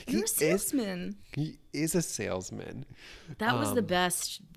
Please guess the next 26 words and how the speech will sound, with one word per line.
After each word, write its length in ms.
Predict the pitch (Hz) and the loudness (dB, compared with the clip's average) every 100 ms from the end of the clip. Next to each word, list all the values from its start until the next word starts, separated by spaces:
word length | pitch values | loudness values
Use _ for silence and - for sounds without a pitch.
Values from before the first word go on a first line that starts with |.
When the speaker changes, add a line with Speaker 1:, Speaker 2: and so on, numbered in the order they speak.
| - | -2
Speaker 2:
line 280 | 185 170 165 | 0 2 0
in 80 | 160 | -2
this 120 | 160 | -4
whole 160 | 156 | -4
movie, 420 | 147 127 - - - | -6 -8 -10 -10 2
hands 400 | - - - - | 8 8 8 6
down. 240 | - - | 2 -4
Speaker 1:
<laughs> 20 | - | -2
It 120 | 127 | 2
Speaker 2:
I 80 | 202 | 4
Speaker 1:
was 80 | 196 | 6
Speaker 2:
learned 120 | 208 | 6
Speaker 1:
really 120 | 220 | 6
Speaker 2:
a 20 | 170 | 4
lesson. 520 | 165 - - 226 190 - - - - | 0 -4 -6 -8 -10 -14 -20 -20 0
Speaker 1:
But, 160 | 131 117 | 2 4
um, 600 | 107 104 104 104 101 - - | 2 2 2 0 -4 -8 -4
yeah, 220 | 107 64 | -4 -2
so 160 | - | -2
we 80 | 110 | -2
see 180 | - 170 | 0 -2
their 160 | 170 170 | 0 0
relationship. 920 | 156 127 - 131 - 120 110 107 - | 0 0 -2 -2 -2 0 0 -2 -6
We 180 | 113 104 | -2 -2
see 280 | - 120 120 | -2 -2 0
that 420 | 117 120 110 | 2 0 -2